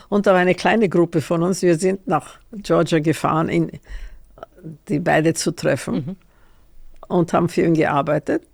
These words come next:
Speaker 1: Und jeder hat einen Posten bekommen. Nicht ich.
Speaker 2: Oh.
Speaker 1: Aber egal, ich war sicher, ich hab gearbeitet.
Speaker 2: Mhm.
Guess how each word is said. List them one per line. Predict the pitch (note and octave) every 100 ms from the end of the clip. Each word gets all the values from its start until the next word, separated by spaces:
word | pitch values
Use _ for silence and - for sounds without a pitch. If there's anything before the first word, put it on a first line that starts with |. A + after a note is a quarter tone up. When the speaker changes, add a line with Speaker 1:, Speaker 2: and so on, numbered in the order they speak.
| - _ _ _ - _
Speaker 1:
Und | - F#3
jeder | E3+ A3 C4+ G3
hat | F#3 F3
einen | F3 F3
Posten | - E3+ - -
bekommen. | D#3+ - F3 E3 G#3 E4 - - - _ _ _ _ _ _ -
Nicht | E3+ D#3+
ich. | D3+ - - _ _ _ _
Speaker 2:
Oh. | C#4 - - _
Speaker 1:
Aber | - F3 F3
egal, | D#3+ F3+ D3 D#3+
ich | - E3
war | - - F#2+
sicher, | - D3+ - G#2 -
ich | C3+ -
hab | C3 D3+
gearbeitet. | - C#3 D3 C#3 - E3
Speaker 2:
Mhm. | E3+ E3